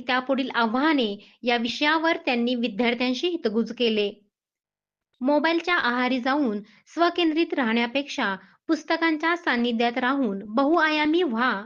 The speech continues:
असा संदेश दिला. अध्यक्षस्थानी शिक्षण विस्तार अधिकारी विजय ओतारी होते. प्रारंभी शिवम माळकर,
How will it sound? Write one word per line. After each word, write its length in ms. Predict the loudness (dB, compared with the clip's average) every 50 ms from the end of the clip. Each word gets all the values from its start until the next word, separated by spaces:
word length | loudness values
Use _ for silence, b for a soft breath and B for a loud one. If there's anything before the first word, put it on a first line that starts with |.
| -8 -10
असा 240 | -8 -2 -2 -2 0
संदेश 460 | 0 0 0 0 0 0 -2 -2 0
दिला. 340 | 0 0 2 0 -2 -2 -4 -8 _ _ _ _ _ _ _ _ _ _ _ _ _ _ _ _ _ _ _ _ _ _ _ -20 _ _ _ _ _ _ _ _ _
अध्यक्षस्थानी 800 | -6 -6 -2 -2 -2 -2 0 -2 -2 0 0 0 2 2 2 0 -2
शिक्षण 420 | -4 -6 -4 -4 -2 -2 -2 -2
विस्तार 380 | -2 -4 -4 -4 -2 -2 0 0
अधिकारी 560 | 0 0 0 0 0 0 0 0 0 -2 -2
विजय 380 | -2 -4 -2 0 0 0 -2 -2 0
ओतारी 400 | -2 -2 0 0 0 0 2 2
होते. 520 | 2 2 0 0 0 -2 -2 -2 -4 -8 _ _ _ _ _ _ _ _ _ _ _ _ _ _ _ _ _ _ _ _ _ _ -10 -4
प्रारंभी 540 | 0 2 2 2 4 4 4 2 2 2 0
शिवम 400 | -2 -2 0 0 2 2 2 2
माळकर, 500 | 2 2 2 0 0 2 2 2 2 0